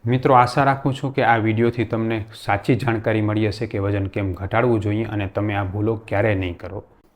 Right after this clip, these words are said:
જો તમે આમાંથી કોઈ ભૂલ કરતા હો તો મને કોમેન્ટ બોક્સમાં જરૂર જણાવજો કે તમે કઈ ભૂલ કરતા હતા.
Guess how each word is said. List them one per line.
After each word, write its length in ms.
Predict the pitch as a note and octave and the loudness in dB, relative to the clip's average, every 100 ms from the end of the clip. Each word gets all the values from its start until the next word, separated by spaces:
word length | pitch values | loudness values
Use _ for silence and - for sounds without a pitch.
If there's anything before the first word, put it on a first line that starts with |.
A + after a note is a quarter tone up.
| _ | _
જો 180 | A#2+ B2+ | 0 0
તમે 240 | B2+ A#2+ | 2 2
આમાંથી 320 | A2 A2+ A2 A2 | 2 0 -2 -2
કોઈ 160 | G#2+ | -2
ભૂલ 200 | F#2+ G#2 | 0 -4
કરતા 380 | G2 G2+ - B2 | -2 -4 0 0
હો 100 | A#2+ | 2
તો 100 | A#2+ | 0
મને 180 | G#2+ G2+ | -2 -2
કોમેન્ટ 340 | G#2 G#2+ G#2 | -2 -2 0
બોક્સમાં 400 | G2+ - A2 G2 | -2 -4 -4 -4
જરૂર 260 | F2+ G#2+ B2 | 0 2 4
જણાવજો 600 | A#2+ B2 B2 A#2 B2 B2 - - _ - | 4 2 0 0 -2 -4 -12 -20 _ -8
કે 80 | |
તમે 260 | G2+ G#2 G2+ | -4 -2 -4
કઈ 240 | - B2 | 2 4
ભૂલ 200 | G#2 G2 | 4 0
કરતા 320 | F#2 F#2 - E2+ | -2 -6 -8 -10
હતા. 300 | - E2+ | -10 -16